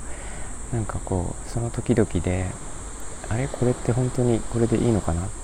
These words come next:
ていうところ、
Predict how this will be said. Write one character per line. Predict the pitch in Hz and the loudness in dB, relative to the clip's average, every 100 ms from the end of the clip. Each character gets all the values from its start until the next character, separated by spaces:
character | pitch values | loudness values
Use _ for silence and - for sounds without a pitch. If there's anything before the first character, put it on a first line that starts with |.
| - | -2
て | |
い | 90 90 | 2 2
う | 90 - - - - - - - - - - - - - - - - | 0 -2 -6 -8 -6 -6 -6 -6 -8 -8 -8 -8 -8 -8 -6 -6 -4
と | 95 | -4
こ | - 90 | -2 0
ろ、 | 90 | 0